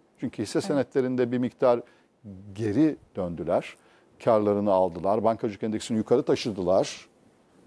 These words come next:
Speaker 1: Buradan şuraya şöyle bir hareket yaptılar. Önemli bir hareketti. Fakat şimdi bir düzeltme. Şimdi bu düzeltmenin bitmesi için yukarıda gireceğimiz alan şu alan olmalı. Yani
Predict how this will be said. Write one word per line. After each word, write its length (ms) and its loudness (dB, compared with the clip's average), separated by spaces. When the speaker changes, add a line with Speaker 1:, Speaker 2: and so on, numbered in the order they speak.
Speaker 1:
Buradan 380 4
şuraya 340 2
şöyle 320 2
bir 60 6
hareket 420 2
yaptılar. 580 0
Önemli 360 -4
bir 60 4
hareketti. 680 0
Fakat 240 0
şimdi 460 2
bir 180 4
düzeltme. 720 2
Şimdi 300 -2
bu 120 0
düzeltmenin 720 2
bitmesi 460 -2
için 260 -2
yukarıda 640 4
gireceğimiz 720 0
alan 280 6
şu 460 -2
alan 240 4
olmalı. 400 -2
Yani 500 2